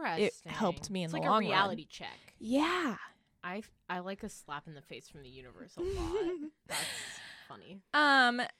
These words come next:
Speaker 2: and the last thing I should talk about before I hand it over to you, because honestly, like, I only, I only got through, like, maybe five chapters of
Speaker 1: No,
Speaker 2: this
Speaker 1: because
Speaker 2: book.
Speaker 1: the thing is, like,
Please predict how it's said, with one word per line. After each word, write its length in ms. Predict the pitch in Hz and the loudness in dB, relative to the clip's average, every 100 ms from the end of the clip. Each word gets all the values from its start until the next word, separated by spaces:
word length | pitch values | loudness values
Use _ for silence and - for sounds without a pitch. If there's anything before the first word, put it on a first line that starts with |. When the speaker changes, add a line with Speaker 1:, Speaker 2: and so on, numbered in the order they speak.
| - | 0
Speaker 2:
and 400 | 277 285 247 214 | 2 2 -2 -2
the 100 | - | 2
last 580 | 269 247 254 233 254 - 285 | 2 6 10 10 8 0 -4
thing 380 | - 226 202 202 | 4 6 6 4
I 500 | 202 202 208 202 196 - | 2 6 10 10 8 6
should 300 | 240 - 220 | 2 2 2
talk 240 | 226 202 - | 6 4 6
about 340 | 202 175 170 | 4 4 4
before 600 | 220 - 202 196 185 180 | -2 0 4 6 6 4
I 100 | - | 4
hand 220 | 208 220 202 | 4 4 6
it 120 | 185 | 6
over 200 | 175 175 | 4 2
to 160 | - | -2
you, 120 | 185 165 | -4 -4
because 280 | 170 247 - | -6 -10 0
honestly, 640 | 302 370 403 - 262 233 - | 6 8 6 4 2 2 2
like, 280 | 220 190 - - | 4 2 0 6
I 220 | 208 226 | 6 6
only, 440 | 269 285 269 247 - | 4 2 0 0 0
I 140 | - 247 | 2 4
only 160 | 359 | 4
got 240 | 247 214 - | 4 4 4
through, 180 | 196 180 | 0 0
like, 300 | 165 165 - - _ - - - | 0 -4 -8 -20 _ -20 -20 -12
maybe 460 | - 185 175 165 | -4 0 0 -2
five 280 | - 156 156 | -2 0 0
chapters 600 | - - 139 208 247 269 | 0 -2 2 6 6 6
of 60 | 302 | 8
Speaker 1:
No, 60 | |
Speaker 2:
this 180 | 285 311 | 10 8
Speaker 1:
because 80 | 330 | 8
Speaker 2:
book. 260 | 285 294 359 | 8 10 8
Speaker 1:
the 60 | |
thing 140 | 349 381 | 4 2
is, 280 | 226 339 269 | 2 2 2
like, 160 | 220 | 2